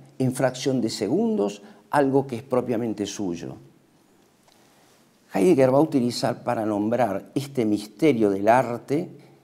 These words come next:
que se vale de la técnica de combinar las causas, de comprender sus relaciones intrínsecas, va a utilizar un hermosísimo ver-,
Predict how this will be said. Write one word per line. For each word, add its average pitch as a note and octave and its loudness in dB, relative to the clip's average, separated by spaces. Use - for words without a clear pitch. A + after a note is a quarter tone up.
que F3+ 6
se D#3 6
vale F#3+ 8
de C3+ 6
la A2+ 4
técnica A2 4
de B2 2
combinar A#2 4
las G#2+ 0
causas, G#2+ 4
de A#2 0
comprender A#2 0
sus A#2 -4
relaciones G#2 -2
intrínsecas, D3 -4
va D#3+ 6
a - 4
utilizar E3 0
un D3+ 4
hermosísimo A#2+ -4
ver-, B2 -2